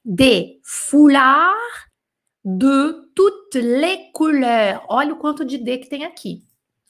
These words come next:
É, gente, foulard, se você colo-, se você quiser saber o que que é foulard, eu recomendo você colocar assim, foulard e imagens, Google Imagem. Pega o google ponto F R, coloca foulard, escreve e, e, e digi-, é,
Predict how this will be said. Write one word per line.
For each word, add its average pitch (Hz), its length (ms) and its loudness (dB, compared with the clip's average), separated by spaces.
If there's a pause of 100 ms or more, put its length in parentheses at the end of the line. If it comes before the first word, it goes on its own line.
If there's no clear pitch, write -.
(960)
É, 269 260 0
gente, 240 360 -2
foulard, 277 680 4
se - 120 -6
você 277 260 -2
colo-, 311 300 -4
se - 120 -6
você 277 320 -2
quiser 285 220 -4
saber 220 220 -2
o 240 40 0
que 302 120 0
que 302 100 -6
é 262 40 -4
foulard, 208 540 0
eu 302 200 2
recomendo 247 540 -2
você 202 240 -2
colocar 240 340 -4
assim, - 200 -4
foulard 269 580 2 (260)
e 269 300 2
imagens, 185 580 0
Google 277 360 -4
Imagem. 180 400 -2
Pega 240 240 -2
o 254 60 -4
google 254 320 -4
ponto 214 280 -8
F 190 240 -4
R, 165 360 -4 (240)
coloca 226 420 -6 (440)
foulard, 247 720 2
escreve 233 400 -8
e, 269 280 -10 (220)
e, 185 480 -8
e 196 60 -4
digi-, 214 360 -6
é, 175 280 -4